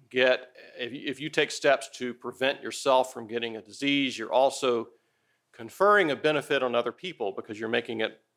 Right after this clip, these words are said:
harder for them to also get the disease. They, if you can't get, if you don't get it, then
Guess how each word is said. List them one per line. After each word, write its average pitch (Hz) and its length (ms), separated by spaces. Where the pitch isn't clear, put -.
harder 120 360
for 120 140
them 127 280
to - 80
also 104 360
get 104 200
the 98 60
disease. 92 360
They, 101 280
if - 180
you 123 140
can't 127 340
get, 131 200
if 127 100
you 170 100
don't 165 180
get 165 160
it, 117 200
then 113 260